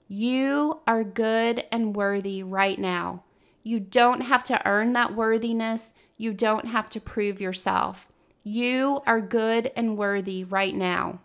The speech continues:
The second, you are not alone. It may seem like you are far from God, but God never leaves you.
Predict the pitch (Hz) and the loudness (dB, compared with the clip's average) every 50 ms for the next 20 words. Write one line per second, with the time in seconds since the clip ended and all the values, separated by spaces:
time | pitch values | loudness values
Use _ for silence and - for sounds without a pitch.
0 | _ _ _ _ _ _ _ _ _ _ _ _ _ _ - 220 233 240 - - | _ _ _ _ _ _ _ _ _ _ _ _ _ _ -6 -4 -2 -2 4 6
1 | 220 214 214 - 254 247 240 - - _ _ _ _ _ _ _ 233 247 240 247 | 6 6 6 4 0 0 -2 -4 -8 _ _ _ _ _ _ _ -4 -2 0 2
2 | 240 233 220 208 208 214 214 214 202 196 202 190 185 180 175 170 170 175 170 165 | 2 2 4 4 4 4 2 0 0 0 0 2 2 2 0 -2 -4 -6 -8 -10
3 | _ _ _ _ _ _ _ _ _ _ _ _ _ _ _ _ _ _ _ _ | _ _ _ _ _ _ _ _ _ _ _ _ _ _ _ _ _ _ _ _
4 | _ 269 277 269 285 294 285 277 262 - - - 269 247 247 254 262 269 277 254 | _ 4 6 6 6 6 4 4 2 -2 -4 -4 -4 -2 0 2 2 2 4 4
5 | 240 240 233 - 233 214 220 226 233 240 247 240 - - - 208 208 208 - - | 2 0 0 -4 -6 -6 -4 -2 0 2 2 2 2 2 0 0 0 -2 -2 2
6 | 202 190 190 202 220 233 - - 220 220 208 190 208 190 185 190 196 202 208 220 | 4 6 6 6 4 2 0 -2 -2 -2 -2 0 2 2 4 4 4 4 4 2
7 | 226 220 240 240 - _ _ - 220 - 196 190 226 214 208 214 233 233 247 240 | 0 0 -4 -8 -14 _ _ -4 -4 -4 -4 -4 0 2 2 2 2 2 0 0
8 | 233 214 214 208 196 190 190 196 190 190 185 180 - 180 175 175 175 - 180 180 | 0 0 -2 -2 -2 -4 -4 -4 -6 -6 -6 -8 -8 -6 -6 -4 -6 -6 -8 -10